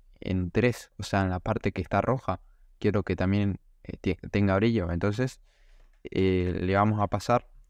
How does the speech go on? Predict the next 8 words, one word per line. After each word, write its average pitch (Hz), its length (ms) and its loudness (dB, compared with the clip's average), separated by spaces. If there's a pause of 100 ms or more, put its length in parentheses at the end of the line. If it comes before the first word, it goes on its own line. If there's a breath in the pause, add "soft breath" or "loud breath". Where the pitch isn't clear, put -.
(140)
unos 104 280 0
presets - 640 -4 (380)
o - 400 2
en 95 180 0
resplandor 98 560 0
B 98 320 0
R 120 240 0 (220)
pueden 101 460 0